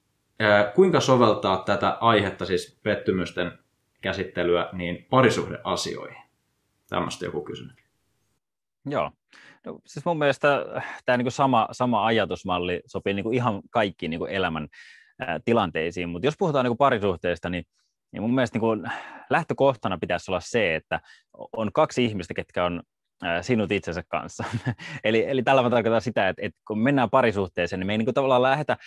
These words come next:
Speaker 2: lähdetä täyttämään jotain semmoista tyhjötä, mitä meidän elämässä on sillä toisella ihmisellä. Et se tavallaan niinku tekisi meidän elämästä jollain tavalla niinku paremman, tai se tekee meidät onnelliseksi.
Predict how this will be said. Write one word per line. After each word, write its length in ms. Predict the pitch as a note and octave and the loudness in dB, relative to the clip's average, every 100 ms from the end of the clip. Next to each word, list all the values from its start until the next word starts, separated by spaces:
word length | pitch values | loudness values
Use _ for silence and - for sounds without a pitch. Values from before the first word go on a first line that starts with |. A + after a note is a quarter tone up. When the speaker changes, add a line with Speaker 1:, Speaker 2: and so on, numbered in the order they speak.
| - - | -18 -8
Speaker 2:
lähdetä 240 | - F#3+ - - | -2 -2 -2 0
täyttämään 540 | E3 - F#2+ F#2+ G2+ | 0 0 -2 -2 0
jotain 280 | A2+ A2 G2 | 0 0 0
semmoista 360 | A#2 A2 - - | 0 0 -4 -4
tyhjötä, 500 | F3+ F3 A2+ F2 E2+ | 0 2 0 -2 -2
mitä 200 | F2 F2 | -2 -2
meidän 280 | F2+ F2 F#2+ B2+ | -2 -2 -2 0
elämässä 440 | A#2+ F2+ E2 - | 0 0 -4 -6
on 260 | A#2+ B2 F2+ - - | 0 0 0 -8 -10
sillä 200 | F#2 F#2+ | -4 0
toisella 340 | B2+ A#2 F#2+ F#2+ | 2 2 2 2
ihmisellä. 520 | F3 B2 E2 - G#1+ - _ | 2 2 -2 -8 -14 -14 _
Et 100 | G2 | -2
se 100 | F3 | 2
tavallaan 280 | G3 B2 G2+ | 4 4 2
niinku 160 | G2 G#2 | 0 0
tekisi 300 | C3 A2+ F#2 | 0 0 -2
meidän 220 | F2 F2 | -4 -4
elämästä 520 | A#2+ A#2+ F#2 E2 - | 0 0 0 -4 -6
jollain 300 | D#2+ G2 F2+ | -2 0 0
tavalla 220 | E2+ F2 F2 | -2 -2 -4
niinku 160 | E2+ - | -2 0
paremman, 400 | A2+ F2+ E2 D#2+ | 2 0 -4 -4
tai 140 | F2 | -2
se 100 | E3 | 0
tekee 280 | E3 G2+ F2+ | 0 0 0
meidät 220 | E2+ E2+ | -2 -2
onnelliseksi. 720 | C3+ B2 G2 D2 C#2 - - | 2 2 2 -2 -6 -14 -20